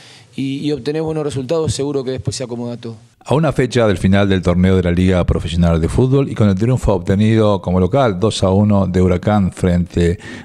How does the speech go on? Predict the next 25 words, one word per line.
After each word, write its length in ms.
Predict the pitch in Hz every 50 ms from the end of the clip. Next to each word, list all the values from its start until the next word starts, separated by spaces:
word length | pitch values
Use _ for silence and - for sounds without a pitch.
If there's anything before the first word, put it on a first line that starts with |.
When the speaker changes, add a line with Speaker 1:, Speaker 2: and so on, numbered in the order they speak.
| - -
Speaker 2:
a 80 | -
Rosario 320 | 87 87 - - 98 92 90
Central, 440 | 92 101 101 101 120 131 139 147 147 - - - -
así 200 | - 113 - 143
están 240 | 127 - 147 139 135
las 120 | 123 120
posiciones 640 | - - 104 101 92 - - 117 117 113 107 - -
en 100 | - 98
la 100 | 95 90
zona 340 | 90 - - 110 104 101 - -
B. 360 | 92 87 87 80 80 92 - _ _ - - - - - - _ _ _
Estudiantes 520 | - - 98 - 101 98 101 104 101 107 98
de 80 | 98
La 120 | 95 95 90
Plata 320 | - 101 90 92 98 95
veintiocho, 800 | 87 90 95 101 95 90 95 98 98 110 123 131 - - 147 139 135
Boca 440 | 113 98 107 110 104 - 107 101 92
veinticuatro, 920 | 92 95 117 113 101 92 87 - 110 113 110 101 - 110 113 113 - - -
Tigre 300 | - 127 120 110 110 -
veinte, 640 | - 98 98 95 113 117 120 123 117 104 127 127 - -
Aldo 260 | 135 120 107 98 95
Civi 360 | - - 113 104 104 107 - -
veinte, 540 | 101 98 123 131 135 131 120 139 139 143 - - - - - - - -
Huracán 580 | - 131 113 110 101 117 120 120 120 - -
dieciocho. 680 | 101 107 104 98 - - - 90 - - - - 101